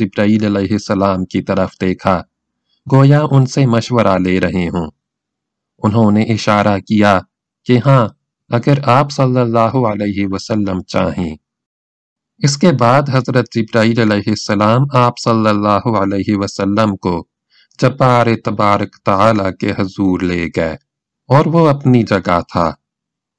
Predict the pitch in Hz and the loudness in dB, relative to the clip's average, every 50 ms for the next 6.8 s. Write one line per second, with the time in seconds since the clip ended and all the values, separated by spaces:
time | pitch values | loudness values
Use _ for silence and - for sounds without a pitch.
0 | _ _ _ - - 120 120 131 135 131 135 - - 135 127 120 - - 127 120 | _ _ _ -4 0 2 4 4 4 2 -2 -2 0 0 0 0 -2 -4 -2 0
1 | 131 135 135 - 139 117 131 127 113 107 117 110 - - 113 107 101 101 98 - | 0 0 0 0 -2 0 0 -2 -2 -2 -4 -4 0 0 2 2 2 0 0 0
2 | - 101 98 95 98 95 95 - - - 101 95 98 92 90 95 90 85 82 87 | 0 0 0 2 0 0 -2 -4 -8 -6 -4 -2 -2 0 0 0 0 0 -2 -6
3 | 80 78 - _ _ _ _ _ _ _ _ _ _ _ _ _ _ _ _ _ | -6 -8 -12 _ _ _ _ _ _ _ _ _ _ _ _ _ _ _ _ _
4 | _ _ _ _ _ - 139 - - 185 170 165 143 147 156 143 143 - 139 127 | _ _ _ _ _ 2 2 4 4 4 2 4 2 2 0 0 0 0 0 2
5 | 120 117 117 110 104 104 113 104 98 - 104 98 95 90 - 104 90 87 - - | 2 2 2 2 2 0 -2 -2 0 0 -2 -2 -2 -2 -2 -4 -4 -4 -4 -6
6 | 92 87 78 - - _ _ _ _ _ _ _ - 110 110 | -6 -6 -6 -8 -14 _ _ _ _ _ _ _ 0 0 2